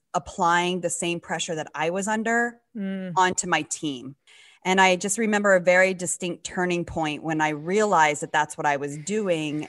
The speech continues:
Speaker 1: and how I needed to adapt and overcome that, because my whole goal was to protect my team and keep them running just as quickly, but trying to save them a little bit from the unnecessary and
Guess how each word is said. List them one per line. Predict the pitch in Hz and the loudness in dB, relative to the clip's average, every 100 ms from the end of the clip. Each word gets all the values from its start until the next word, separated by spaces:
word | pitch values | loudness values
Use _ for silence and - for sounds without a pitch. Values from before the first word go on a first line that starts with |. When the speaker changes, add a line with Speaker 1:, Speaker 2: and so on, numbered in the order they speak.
| - | -4
Speaker 1:
and | 160 156 151 151 | 0 0 0 -4
how | 160 - 170 170 | -4 2 4 4
I | 165 165 | 2 0
needed | 165 151 156 143 | -2 -2 -4 -6
to | - 156 151 143 | -4 -4 -2 -2
adapt | 165 160 160 151 - | -4 0 2 2 0
and | 156 | -4
overcome | 160 160 151 - 156 151 | -4 -4 -6 -2 -2 0
that, | 131 - | -2 -6
because | - 156 143 - - _ _ | -4 -4 -4 -8 -12 _ _
my | 180 | 0
whole | 185 220 196 | 2 2 2
goal | - 170 175 180 | 2 6 8 6
was | 165 151 | 2 0
to | - | -6
protect | - 165 156 151 - | -10 -6 -4 -4 -4
my | 139 | -6
team | 139 - 147 151 165 160 _ _ 170 | -6 -6 -4 -2 -4 -8 _ _ -4
and | 165 160 156 - | -2 -2 -4 -8
keep | - 180 160 | -10 -10 -4
them | - 160 156 156 160 160 - | 0 2 2 -2 -8 -14 -4
running | 165 160 175 | 0 0 -2
just | 165 156 | -4 -8
as | - | -10
quickly, | - 175 208 202 | -4 -4 -2 -6
but | 202 170 156 _ _ _ | 2 2 2 _ _ _
trying | - 226 220 220 | 0 2 4 0
to | - 226 214 202 190 | 0 2 2 2 0
save | 175 202 180 | 0 0 2
them | 185 185 | 0 0
a | |
little | 160 151 | 0 0
bit | 151 143 | -2 -2
from | - 156 151 | 0 0 0
the | 156 156 | 0 0
unnecessary | 165 165 156 175 170 160 165 156 151 151 | 0 0 -2 -2 -2 -2 2 2 2 -2
and | 143 139 | -4 -8